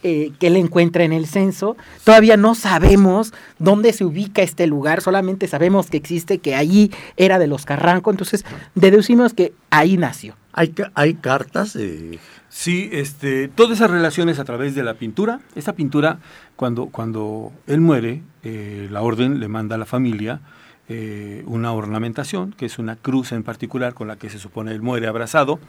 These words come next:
Speaker 3: y, este, y, y viene el dato de esta hacienda. Eh, con el censo la reubica la maestra Socorro,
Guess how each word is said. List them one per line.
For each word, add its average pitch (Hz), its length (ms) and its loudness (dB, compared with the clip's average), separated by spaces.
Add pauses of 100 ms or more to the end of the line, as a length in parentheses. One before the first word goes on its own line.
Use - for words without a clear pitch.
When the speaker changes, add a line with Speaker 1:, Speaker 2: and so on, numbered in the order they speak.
(500)
Speaker 3:
y, 131 200 -2
este, 123 840 -2
y, 143 300 -8
y 127 120 -6
viene 120 300 -8
el 117 120 -12
dato 147 320 -6
de 113 100 -14
esta 110 220 -14
hacienda. 117 480 -8 (640)
Eh, 123 160 -10
con 123 180 -6
el 120 80 -6
censo 165 560 -2
la 120 180 -8
reubica 123 800 -6
la 113 160 -10
maestra 120 460 -8
Socorro, 190 480 0